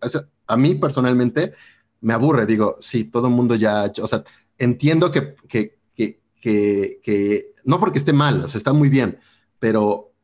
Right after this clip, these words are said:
ese es lo que, esa es la experiencia que te vende el juego, la experiencia de que fue un momento único en la vida, épico, que cambió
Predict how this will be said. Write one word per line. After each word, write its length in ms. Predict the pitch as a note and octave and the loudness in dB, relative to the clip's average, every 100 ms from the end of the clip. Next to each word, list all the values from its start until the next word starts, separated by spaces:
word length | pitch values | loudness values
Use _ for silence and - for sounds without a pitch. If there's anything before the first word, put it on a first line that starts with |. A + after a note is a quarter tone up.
| _ _ _ | _ _ _
ese 300 | D#3 D#3 F3 | -2 0 0
es 80 | D3 | 2
lo 140 | D3 | 0
que, 160 | C#3+ A2+ | 0 -4
esa 200 | C3 F3+ | -2 0
es 20 | |
la 80 | D3+ | 0
experiencia 420 | C#3+ - B2+ C#3 | 0 0 0 0
que 80 | C#3+ | -2
te 120 | C3 | -2
vende 240 | G#2+ A2 A2 | 0 2 0
el 80 | |
juego, 420 | G#2+ D3+ C3+ F2+ - _ _ _ | 0 -2 -2 -2 -10 _ _ _
la 100 | A#2+ | -4
experiencia 360 | - C3+ C#3+ D#3+ | 0 0 2 2
de 120 | C3 | 0
que 220 | - - _ _ _ _ _ | -4 -10 _ _ _ _ _
fue 300 | - C3 C3 - | -4 -2 -2 0
un 160 | C#3+ | 2
momento 580 | C#3 C3 C3 C3 A#2+ - | 4 4 2 0 -4 -4
único 580 | D3+ D#3+ D3 C#3 A#2+ - | 0 2 0 0 -2 -2
en 140 | - A#2 | -2 0
la 80 | A2 | 2
vida, 400 | B2 C3 A#2 - | 2 2 0 -2
épico, 380 | B2+ B2+ A#2+ G#2+ | -4 -2 -4 -4
que 120 | A2 | -4
cambió 580 | A2 A#2 A#2+ B2 - | -2 0 2 0 -2